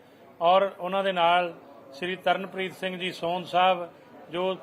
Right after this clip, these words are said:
ਪੰਚਾਇਤੀ ਰਾਜ ਦੇ ਮੰਤਰੀ ਨੇ, ਔਰ ਸਾਡੇ ਮੰਡੀ ਬੋਰਡ ਦੇ ਚੇਅਰਮੈਨ ਸਾਹਿਬ ਸਰਦਾਰ ਹਰਚੰਦ ਸਿੰਘ ਜੀ ਬਰਸਟ ਸਾਹਿਬ ਦੀ ਅਗਵਾਈ ਦੇ ਵਿੱਚ ਅਸੀਂ ਲੁਧਿਆਣਾ ਦੀਆਂ ਬਹੁਤ ਸਾਰੀਆਂ ਵਾਰਡਾਂ ਦੇ ਵਿੱਚ ਗਏ ਹਾਂ, ਲੋਕਾਂ ਨੂੰ ਮਿਲੇ ਹਾਂ।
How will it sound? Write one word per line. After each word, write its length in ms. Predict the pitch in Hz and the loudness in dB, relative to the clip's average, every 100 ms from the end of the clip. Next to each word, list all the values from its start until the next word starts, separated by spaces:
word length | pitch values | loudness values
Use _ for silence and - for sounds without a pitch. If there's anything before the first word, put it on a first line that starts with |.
| - | -8
ਪੰਚਾਇਤੀ 500 | 175 160 170 170 196 | -8 -2 -2 -2 0
ਰਾਜ 220 | 190 180 | 2 2
ਦੇ 200 | 165 185 | 0 -6
ਮੰਤਰੀ 460 | 175 165 160 180 190 | -4 -8 -8 -8 -4
ਨੇ, 280 | 185 185 180 - - - - - 170 | -2 -4 -6 -14 -20 -20 -20 -10 2
ਔਰ 260 | 175 185 - | 2 2 -8
ਸਾਡੇ 540 | - 170 170 185 180 175 | -4 -4 0 -2 -2 -6
ਮੰਡੀ 400 | 175 160 170 196 | -12 -10 -4 -4
ਬੋਰਡ 240 | 185 190 185 | -2 -4 -2
ਦੇ 340 | 185 180 165 - - - - - | -2 -2 -4 -10 -20 -20 -20 -6
ਚੇਅਰਮੈਨ 440 | 185 202 196 196 | 0 2 2 -4
ਸਾਹਿਬ 240 | 165 180 165 | 0 0 0
ਸਰਦਾਰ 380 | 180 175 175 165 | -4 2 2 2
ਹਰਚੰਦ 400 | 160 180 175 156 | -2 -2 -4 -4
ਸਿੰਘ 200 | 185 175 | -10 -8
ਜੀ 100 | 180 | -2
ਬਰਸਟ 400 | 160 160 185 156 | -2 -2 -6 -4
ਸਾਹਿਬ 280 | 175 180 | -2 -2
ਦੀ 260 | 170 180 160 - - - - 170 | -4 -8 -10 -14 -20 -20 -8 -4
ਅਗਵਾਈ 360 | 160 170 185 202 | 2 4 6 4
ਦੇ 100 | 196 | 0
ਵਿੱਚ 280 | 190 185 175 | -2 -2 -6
ਅਸੀਂ 180 | 175 | -4
ਲੁਧਿਆਣਾ 480 | 185 180 185 165 175 | -6 0 2 2 0
ਦੀਆਂ 360 | 180 185 180 165 - - - - | 0 0 0 -2 -10 -20 -20 -4
ਬਹੁਤ 240 | 160 202 202 | 4 4 6
ਸਾਰੀਆਂ 380 | 190 185 185 | 2 4 -2
ਵਾਰਡਾਂ 340 | 175 165 170 180 | 4 4 4 2
ਦੇ 80 | 180 | -2
ਵਿੱਚ 220 | 180 180 | -6 -6
ਗਏ 320 | 147 156 175 | -2 0 0
ਹਾਂ, 140 | 185 | -2
ਲੋਕਾਂ 340 | 175 170 170 180 | 0 -2 0 -2
ਨੂੰ 120 | 175 | -2
ਮਿਲੇ 300 | 160 175 190 | 0 2 2
ਹਾਂ। 200 | 180 | 0